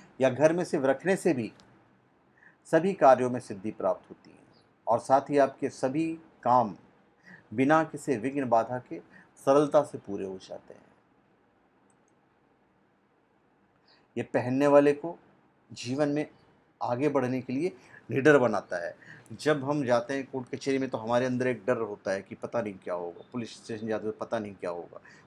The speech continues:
तो ये हमें निडर बनाता है। यह ध्यान और भगवान के प्रति एकल भक्ति पर ध्यान केंद्रित करने में मदद करता है और सौभाग्य लेकर आता है। आप किसी यात्रा वगैरह पर जा रहे हैं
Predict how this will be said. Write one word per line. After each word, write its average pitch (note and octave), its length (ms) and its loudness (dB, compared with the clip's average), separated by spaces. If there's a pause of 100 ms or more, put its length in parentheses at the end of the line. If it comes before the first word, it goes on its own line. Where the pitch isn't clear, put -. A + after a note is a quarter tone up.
तो C3+ 60 -6
ये D#3 200 2
हमें D3 320 -4 (360)
निडर C3+ 280 6
बनाता F2+ 440 -6
है। - 80 -16 (1500)
यह A#2+ 80 2
ध्यान B2+ 380 2
और A#2 180 0
भगवान A#2 400 2
के - 100 -6
प्रति D3+ 400 -6 (320)
एकल C#3 320 2
भक्ति B2+ 320 -6
पर G#2+ 180 -4
ध्यान C3 320 -4
केंद्रित A2+ 380 -6
करने G#2 280 -8
में F#2+ 140 -12
मदद F2+ 200 -18
करता - 320 -16
है - 140 -20 (840)
और G2+ 100 0
सौभाग्य A#2 720 -2 (600)
लेकर G#2 360 -8
आता E2 240 -10
है। - 180 -20 (2000)
आप A#2+ 200 0
किसी A#2+ 240 -6
यात्रा A#2+ 320 4
वगैरह B2+ 240 4
पर B2+ 180 -2
जा A#2 200 4
रहे A#2 140 0
हैं A#2 160 -16